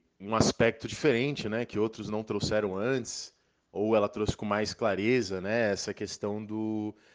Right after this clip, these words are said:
da perseguição que a gente sofre, e também da, isso, enfim, a gente tem falado bastante, né, de fazer a história com responsabilidade, né, a gente, acho que a gente já disse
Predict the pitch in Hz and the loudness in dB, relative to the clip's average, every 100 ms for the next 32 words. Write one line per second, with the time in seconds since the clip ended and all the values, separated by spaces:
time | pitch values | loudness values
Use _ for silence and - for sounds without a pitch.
0 | _ 190 208 190 190 147 - 131 147 139 | _ -4 0 4 2 2 0 2 4 2
1 | 110 _ _ _ _ - 107 104 104 - | -4 _ _ _ _ -6 -4 -4 -6 -2
2 | 101 117 127 117 104 104 120 117 143 131 | 2 4 4 2 -6 -6 -2 -2 0 2
3 | 113 101 120 - 113 98 110 98 98 - | 4 4 0 -4 -8 -8 -8 -8 -8 -10
4 | 107 - 101 101 95 90 113 117 104 104 | -10 -4 -2 0 0 0 0 -2 -4 -4
5 | 117 95 101 92 101 110 - _ _ _ | -4 -2 -2 0 2 0 -2 _ _ _
6 | _ _ - 92 - - 101 104 - 101 | _ _ -4 -4 -2 2 4 4 0 -8
7 | 92 117 - 117 - 104 98 90 87 104 | -4 -4 -4 -4 0 0 0 0 2 2
8 | 92 87 _ _ _ _ _ - 104 101 | 0 -8 _ _ _ _ _ 0 2 2
9 | 107 113 101 - 101 - 123 117 104 117 | 0 -2 -4 0 0 2 0 2 2 0
10 | - 120 110 98 90 80 | -4 -4 -4 -4 -6 -10